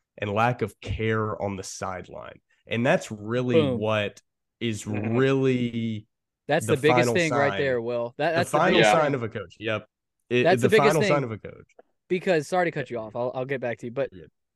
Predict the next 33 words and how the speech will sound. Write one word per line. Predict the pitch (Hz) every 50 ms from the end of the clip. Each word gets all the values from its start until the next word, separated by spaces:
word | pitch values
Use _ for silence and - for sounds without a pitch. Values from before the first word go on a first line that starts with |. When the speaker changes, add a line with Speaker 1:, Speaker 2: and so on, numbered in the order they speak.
| _ _ _ _
Speaker 2:
I | - 160
mean, | 175 165
you | 165 196
got, | 226 254 -
you | 180 208 294 359
look | 226 240 - -
at | 339
him | 262 294 320 320
on | 294 254
the | 175 131
sideline, | - - 120 123 139 156 160 165 170 175
<laughs> |
guys, | 175 175 180 - - -
during | - 170 170 190 202 175
that | 165 156 117
Alabama | 135 165 175 170 135 117 113 123 143 180
game, | 185 196 220 208 - _ _ _ _ _ _ _ _ _ _
and, | 180 180 185
and, | - 170 170 170 165 160
uh, | 156 143 131 123 - - _ _ _ _ _
he | - - - 320
didn't | 427 370 262
get | 254 247 330
up. | 392 294 - - _ _ _ _ _ _ _ _ _ _ _ _ _ _ _
He | - 294
didn't | 359 370 330
get | 240 240
up. | 294 262 -
He | 262 339
didn't | 403 403 -
call | 311 320 320
a | 269
timeout. | 233 - 254 247 202 180 208 269 294 -